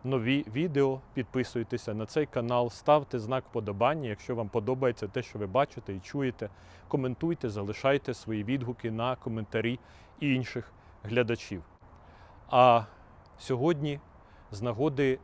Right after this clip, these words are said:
недільного дня, коли церква вшановує всіх святих, ми маємо апостольське читання, яке говорить про дві сторони життя святих, маючи на увазі, безперечно,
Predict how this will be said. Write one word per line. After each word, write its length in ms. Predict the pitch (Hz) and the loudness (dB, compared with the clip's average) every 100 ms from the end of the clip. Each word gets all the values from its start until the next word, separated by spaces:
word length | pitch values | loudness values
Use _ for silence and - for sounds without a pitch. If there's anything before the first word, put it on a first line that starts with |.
| - 117 | -8 -6
недільного 600 | 117 107 139 147 135 123 | -4 0 0 0 -2 -4
дня, 360 | 95 117 117 - | -4 -2 -2 -2
коли 220 | 110 110 | -4 -4
церква 440 | - 156 165 - | 0 0 0 -4
вшановує 600 | 110 - 123 135 123 110 | -4 -4 -2 -2 -2 -2
всіх 300 | 107 - 185 | -4 -4 -6
святих, 600 | - 156 156 - 104 - - - - - - - - | -4 -2 -2 -2 -6 -6 -16 -20 -20 -20 -20 -20 -8
ми 120 | 123 | -4
маємо 520 | 117 131 147 143 135 - | 2 4 4 0 -4 -4
апостольське 720 | 117 - 170 - 170 - 143 | -6 -2 -2 -2 -6 -4 -6
читання, 680 | - 139 - 117 107 110 131 - - - - - - - - | -2 -4 0 -2 -2 -6 -8 -14 -20 -20 -20 -20 -20 -18 -10
яке 680 | 104 113 - 131 135 135 143 - - - - - - - - - | -4 -6 -2 2 4 2 0 -10 -20 -20 -20 -20 -20 -20 -20 -4
говорить 720 | 110 120 123 151 117 104 - - - - - - | 0 2 4 4 2 -2 -10 -20 -20 -20 -20 -10
про 260 | - 135 123 127 104 | -2 -2 -2 -6 -6
дві 340 | 135 160 196 - | -2 -2 -2 -6
сторони 640 | - 143 135 131 127 87 - - - - - - | -4 0 0 0 -4 -8 -14 -20 -20 -20 -20 -14
життя 560 | 101 120 - 143 143 - | -6 -4 2 4 6 4
святих, 640 | - 143 131 - 90 - - - - - - - | 0 0 0 -4 -10 -14 -20 -20 -20 -20 -20 -2
маючи 320 | 147 170 - | 2 2 0
на 120 | 160 143 | 2 4
увазі, 360 | 139 151 127 | 8 6 6
безперечно, 880 | 120 120 - 131 123 - 110 104 92 | -2 -4 0 0 0 -2 -8 -6 -8